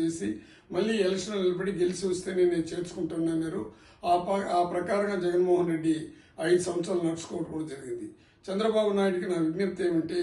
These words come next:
ఇప్పుడు కూడా మించిపోయింది లేదు. మీ యొక్క కౌన్సిల్ అంతా రిజైన్ చేయించండి. తిరుపతిలో అది కూడా ఎటువంటి పరిస్థితిని తీసుకొని వస్తుంది అనేది ఒక పుణ్యక్షేత్రం. అటువంటి పుణ్యక్షేత్రంలో ప్రజల చేత ఎన్నుకోబడిన కౌన్సిల్ని ఈ విధంగా దౌర్జన్యాలు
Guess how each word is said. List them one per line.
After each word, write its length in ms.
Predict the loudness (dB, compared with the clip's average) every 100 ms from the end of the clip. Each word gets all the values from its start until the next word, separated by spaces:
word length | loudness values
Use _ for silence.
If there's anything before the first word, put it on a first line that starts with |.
| 0
ఇప్పుడు 240 | -2 -6 -6 -2
కూడా 120 | -2 -2
మించిపోయింది 520 | -4 0 4 4 4
లేదు. 180 | -4 -12 -16 -20 -20 -18 -6
మీ 80 | -2
యొక్క 200 | -2 -2 -2 0
కౌన్సిల్ 420 | 0 0 -2 0
అంతా 200 | -2 -2 -2
రిజైన్ 280 | 0 0 2 2
చేయించండి. 520 | 2 0 -10 -10 -12 -16 -20 -20 _ -6
తిరుపతిలో 560 | -4 -4 -6 -2 4 6 4 -2 -6
అది 140 | -4 -4
కూడా 160 | 0 2 2
ఎటువంటి 340 | 0 0 -2 -2 -2
పరిస్థితిని 500 | -2 -2 -4 -4 -2
తీసుకొని 320 | -2 -4 -2 -2
వస్తుంది 280 | -2 -2 -2
అనేది 260 | -2 -2 -2
ఒక 100 | -4 -6
పుణ్యక్షేత్రం. 640 | -4 -4 -2 -4 -4 -6 -14 -16 -20 -20 -8 -6
అటువంటి 300 | -2 -2 -2 -2
పుణ్యక్షేత్రంలో 800 | -2 -2 -2 0 0 2 4 2 0
ప్రజల 240 | -2 -2 -2
చేత 180 | -2 -2 -2
ఎన్నుకోబడిన 640 | 0 0 0 -2 2 2 2 -2 -10 -14 -4
కౌన్సిల్ని 640 | -2 -2 -2 0 2 4 4 4
ఈ 60 | 0 0
విధంగా 360 | 2 4 4 2 -2 -12 -16 -2
దౌర్జన్యాలు 540 | 2 2 4 4 4